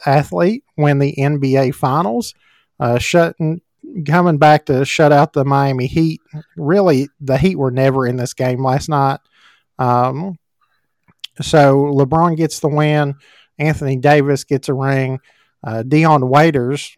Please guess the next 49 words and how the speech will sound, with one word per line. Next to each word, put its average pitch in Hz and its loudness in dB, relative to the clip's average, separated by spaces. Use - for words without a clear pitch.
would 135 0
have 131 0
got 131 4
a 131 2
ring 131 -2
either 135 0
way 127 4
'cause 123 -6
he 127 -2
had 117 -8
played 127 0
for - -12
the 117 -2
Heat 131 -2
during 127 -6
the 127 -6
season 131 -2
and 120 -8
played 127 -2
for - -20
the 120 -12
Lakers, 131 -2
uh, 120 -6
in 117 -10
the 117 -10
playoffs. 135 0
Uh, 127 2
but 143 0
Lakers 160 2
with 160 -2
a 147 -2
big 143 0
win. 143 0
Uh, 120 -4
it 160 -4
seemed 196 0
like 180 2
it 156 0
was 147 4
inevitable. 143 2
Jimmy 156 0
Butler 147 2
just 127 -8
couldn't 139 -2
pull 147 2
off 135 4
another 127 -2
big 127 -2
game. 131 -2